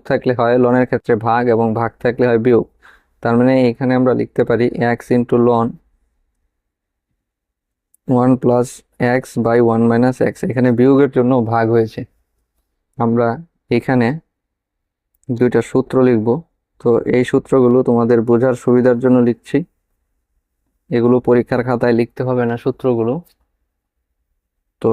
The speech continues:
এক নাম্বারটা হচ্ছে গিয়ে, এক নাম্বারটা হচ্ছে গিয়ে ln one minus x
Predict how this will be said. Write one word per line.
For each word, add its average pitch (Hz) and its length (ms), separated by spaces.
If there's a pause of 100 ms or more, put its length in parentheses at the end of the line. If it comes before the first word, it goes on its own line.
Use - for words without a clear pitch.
(300)
এক - 80 (100)
নাম্বারটা 123 400
হচ্ছে 131 320
গিয়ে, 113 160 (360)
এক - 120
নাম্বারটা 120 280
হচ্ছে 127 220
গিয়ে 123 120 (100)
ln 123 240 (1700)
one 123 140 (160)
minus 120 380 (320)
x - 40